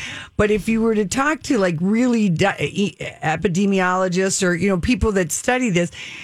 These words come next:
scientists and, and people who know about that, that they have always had worries about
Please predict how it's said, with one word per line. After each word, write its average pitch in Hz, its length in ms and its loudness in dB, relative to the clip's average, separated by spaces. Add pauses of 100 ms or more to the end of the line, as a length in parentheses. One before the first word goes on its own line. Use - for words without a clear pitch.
(300)
scientists 320 1160 -2
and, 190 320 0
and 190 240 0
people 247 340 0
who 214 360 0
know 214 260 2
about 220 220 -2
that, 175 240 0
that 180 300 -2
they 254 240 0
have 269 180 0
always 247 520 0
had 175 240 0
worries 156 480 2
about 156 380 0